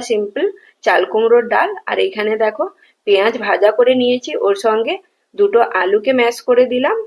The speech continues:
সঙ্গে দিলাম দু তিনটে মতো পটল। এখানে আলু পটলের একটা চোখা বানিয়ে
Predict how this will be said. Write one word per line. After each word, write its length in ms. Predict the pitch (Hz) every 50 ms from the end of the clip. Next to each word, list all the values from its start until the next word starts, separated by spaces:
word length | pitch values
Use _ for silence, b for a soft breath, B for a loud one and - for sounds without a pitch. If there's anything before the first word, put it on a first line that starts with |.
| 359 - -
সঙ্গে 260 | 220 202 196 202 226 220 226
দিলাম 200 | 233 233 277 415 440 277
দু 80 | - 208 202 -
তিনটে 240 | 359 349 359 - 214 202
মতো 200 | 208 208 - 311 330 330 220
পটল। 320 | 190 - 175 - - 170 170 B B B B B B B -
এখানে 220 | 175 208 196 220 226 233 202 196
আলু 160 | 185 185 208 202 226
পটলের 400 | 214 214 - 214 220 226 226 214 196
একটা 180 | - - - - 494 - -
চোখা 280 | - 190 - - 233 233 233
বানিয়ে 300 | 240 240 240 240 240 247